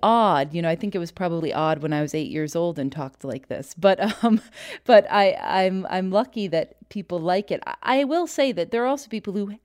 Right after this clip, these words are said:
absolutely hate my voice. We get a lot <laughs> of,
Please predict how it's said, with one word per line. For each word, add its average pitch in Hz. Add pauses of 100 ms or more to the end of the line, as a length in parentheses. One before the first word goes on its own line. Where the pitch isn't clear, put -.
absolutely 240
hate 220
my 135
voice. -
We 247
get 226
a -
lot 220
<laughs> -
of, 277